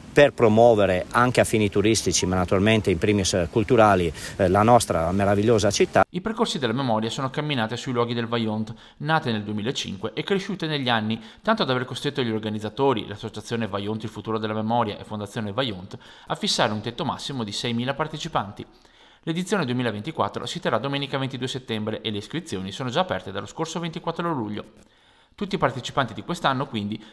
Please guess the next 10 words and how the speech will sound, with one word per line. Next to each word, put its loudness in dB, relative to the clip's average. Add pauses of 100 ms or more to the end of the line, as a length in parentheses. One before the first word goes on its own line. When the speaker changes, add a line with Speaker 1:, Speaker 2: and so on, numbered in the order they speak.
Speaker 2:
potranno -2
accedere 0
al 0
Museo 0
Sebastiano -4
Ricci, -4
ospitato -8
a -8
Palazzo -6
Fulcis, -10